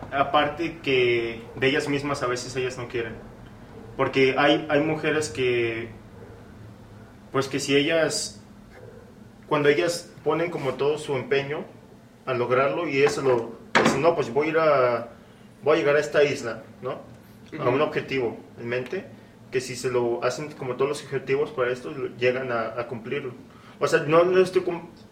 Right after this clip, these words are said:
Speaker 1: culpando solamente a la sociedad, estoy diciendo que la sociedad es un gran factor de que ellas, ah, estén oprimidas de alguna manera, pero también tiene que ver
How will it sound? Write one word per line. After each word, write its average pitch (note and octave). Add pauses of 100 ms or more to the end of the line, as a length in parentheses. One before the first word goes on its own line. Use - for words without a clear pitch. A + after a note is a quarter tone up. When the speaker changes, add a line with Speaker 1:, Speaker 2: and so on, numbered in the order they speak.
(200)
Speaker 1:
culpando C#3
solamente C#3
a C3
la B2+
sociedad, A#2+
estoy -
diciendo C3
que B2+
la A#2+
sociedad B2
es C3+
un C#3
gran B2
factor - (560)
de B2
que A#2+
ellas, B2+ (580)
ah, A2+
estén C3
oprimidas B2
de B2
alguna A#2+
manera, A#2+ (960)
pero A#2+
también B2+
tiene C#3
que C3
ver B2+